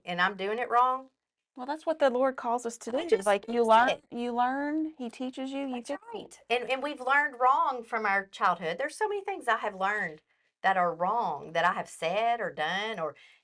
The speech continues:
Speaker 1: it's actually pagan, or it's witchcraft, that I've, all these little things that I've learned, um,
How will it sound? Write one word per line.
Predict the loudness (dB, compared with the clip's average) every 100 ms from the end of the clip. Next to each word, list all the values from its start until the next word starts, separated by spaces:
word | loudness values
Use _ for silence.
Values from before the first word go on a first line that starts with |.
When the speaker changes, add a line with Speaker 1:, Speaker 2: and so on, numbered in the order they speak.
| _ -6
Speaker 1:
it's | -6 0
actually | 0 0 -6 -6 -6 -6
pagan, | -6 -6 -4 -4 -6 -8
or | -4 -4 -4
it's | -8 -10
witchcraft, | -6 -6 -6 -8 -2 -2 -2 -4
that | -2
I've, | -2 -2
all | 0 0
these | -2 -6
little | -6 -6
things | -2 -2 -4 -6
that | 2
I've | 2 2
learned, | -2 -2 -6 -10 _ _ _ -4
um, | 0 0 -2